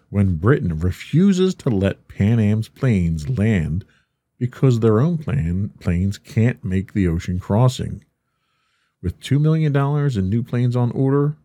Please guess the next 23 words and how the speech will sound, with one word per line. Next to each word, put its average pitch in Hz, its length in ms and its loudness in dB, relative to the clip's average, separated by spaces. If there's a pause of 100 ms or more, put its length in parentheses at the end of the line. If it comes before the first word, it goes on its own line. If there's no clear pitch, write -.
(160)
Tripp 123 400 -4
is 131 120 -8
stymied 113 640 0
with 85 200 -4
no 98 460 2
ocean 120 440 2
to 156 100 -4
cross. - 840 -4 (760)
And 90 120 -2
then 85 160 0
finally 139 560 0
in 113 80 0
episode 120 540 -2
three, 190 600 -2
Another 147 500 0
Ocean, 151 500 -2 (640)
with 92 160 -2
his 80 140 -6
path 127 540 2
across 98 360 -2
the 90 100 -4
Atlantic 87 400 -2
blocked, 151 480 0